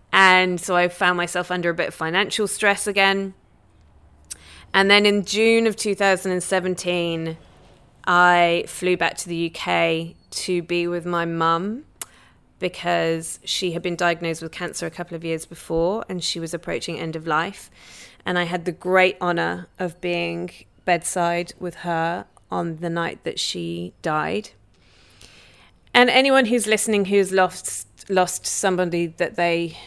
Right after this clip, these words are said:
love deeply, and I think some, sometimes especially a parent, and I was very lucky and fortunate enough to have two phenomenal parents. I think anybody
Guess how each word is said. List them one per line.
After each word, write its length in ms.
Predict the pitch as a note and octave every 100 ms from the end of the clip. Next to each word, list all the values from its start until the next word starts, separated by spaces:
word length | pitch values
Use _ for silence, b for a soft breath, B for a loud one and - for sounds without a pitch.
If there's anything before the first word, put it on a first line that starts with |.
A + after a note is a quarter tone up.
| B
love 400 | F#3+ F#3 F3 D#3+
deeply, 400 | - F3 - F3
and 100 | E3+
I 60 | F3
think 240 | - F#3+
some, 180 | - F#3 - - -
sometimes 460 | - F#3 F3+ F#3
especially 480 | F3 - F3+ - F3
a 60 | F3
parent, 800 | - F3+ F3 G3+ A#3 - - - b b b
and 100 | F3+
I 100 | F3+
was 160 | F3 E3+
very 520 | E3+ F#3 F3+ F3 E3+
lucky 300 | F3 E3 F3+
and 100 | E3
fortunate 480 | F3 - - E3+ - _
enough 260 | F#3 E3+ E3
to 80 | E3+
have 240 | E3 E3
two 400 | - F3+ E3+ E3+
phenomenal 580 | E3 - E3+ F3 F3 F3+
parents. 640 | - F#3 F#3 G#3 - - B B B B B B -
I 80 | G3
think 240 | G3+ G3+ -
anybody 800 | G#3+ G#3 F#3+ G3+ F#3+ F#3 - -